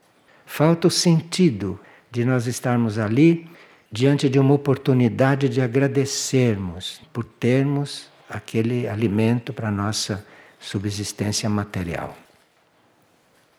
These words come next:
E aqui uma pessoa está perguntando, qual é o limite entre zelar pela ordem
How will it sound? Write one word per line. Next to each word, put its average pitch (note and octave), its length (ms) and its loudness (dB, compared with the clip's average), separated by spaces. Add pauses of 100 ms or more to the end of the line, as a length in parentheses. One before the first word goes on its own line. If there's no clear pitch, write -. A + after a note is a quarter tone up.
(1900)
E B2+ 120 6
aqui C#3 200 4
uma F3+ 160 6
pessoa F3 300 2
está F#3 200 0
perguntando, C#3+ 840 0
qual D3 240 4
é G#3 120 8
o A3 60 6
limite A#2+ 840 4 (360)
entre A#2 480 4
zelar A2 580 4
pela A2+ 320 2
ordem D#3+ 720 4